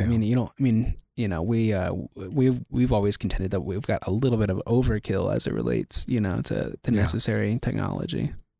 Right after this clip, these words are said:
Speaker 1: Yeah, the, the, the, the richness of, of what we have access to is unfair.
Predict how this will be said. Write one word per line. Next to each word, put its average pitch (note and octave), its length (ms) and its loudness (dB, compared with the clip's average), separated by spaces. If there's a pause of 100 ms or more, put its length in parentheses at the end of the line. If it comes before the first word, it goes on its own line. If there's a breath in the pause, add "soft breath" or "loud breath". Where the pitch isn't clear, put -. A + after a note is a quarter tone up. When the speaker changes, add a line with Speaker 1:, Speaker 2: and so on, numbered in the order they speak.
(120)
Speaker 1:
Yeah, A2+ 180 2
the, A#2+ 220 4
the, A2+ 260 2 (100)
the, A#2 240 2
the A#2+ 240 2
richness A2+ 760 0
of, G#2+ 280 0
of G#2+ 220 -2
what A#2 180 2
we B2 120 2
have G#2+ 180 2
access A2+ 460 0
to G#2+ 240 2
is G#2 100 0
unfair. G#2+ 500 0